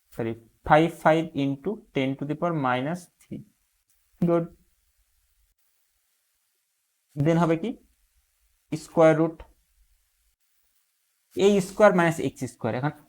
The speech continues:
এর মান কত আর এক্স এর মান কত? এ বলতে কি? Actually তোমার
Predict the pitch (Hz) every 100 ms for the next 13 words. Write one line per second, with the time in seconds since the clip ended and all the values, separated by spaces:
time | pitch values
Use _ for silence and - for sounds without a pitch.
0 | - 190 214 208 208 208 214 226 208 160
1 | - 156 120 113 107 110 107 _ _ _
2 | _ _ _ _ _ _ _ _ _ _
3 | _ - 190 180 160 127 117 120 113 143
4 | 139 165